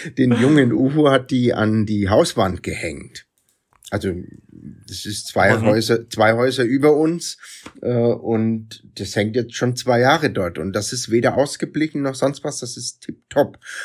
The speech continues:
Speaker 1: Also das muss ich wirklich mal sagen, so die Qualität von der U-V-Beständigkeit, Wetterbeständigkeit ist schon beeindruckend.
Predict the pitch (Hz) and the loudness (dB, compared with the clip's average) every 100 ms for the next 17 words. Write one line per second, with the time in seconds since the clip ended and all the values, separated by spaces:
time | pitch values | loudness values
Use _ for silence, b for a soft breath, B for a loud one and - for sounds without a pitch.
0 | B - 104 113 107 107 - - - - | B -4 0 2 2 0 -4 -16 -20 -20
1 | - - 117 - - - - - 104 123 | -14 -6 -4 -4 -6 -8 -14 -10 -6 -4
2 | 131 123 123 127 123 117 117 120 123 123 | -4 -4 -4 0 0 2 2 2 2 -2
3 | 120 120 120 117 113 107 120 117 - 113 | -4 -6 -6 -4 -6 -8 -8 -8 -2 0
4 | 110 107 110 117 120 120 113 110 - 107 | 0 -2 -2 -2 -4 -6 -4 -4 -4 0
5 | 113 117 120 - 117 117 117 120 110 110 | 0 0 -4 -2 -2 -4 -8 -2 -2 0
6 | 113 117 120 117 - 113 117 120 - 104 | -2 -2 -4 -6 -4 -2 -4 -8 -2 -2
7 | 107 110 B B B B B 123 - 123 | -2 -6 B B B B B -6 -2 0
8 | 117 120 - 90 - - - 95 - | 2 0 0 -6 -8 -12 -16 -18 -18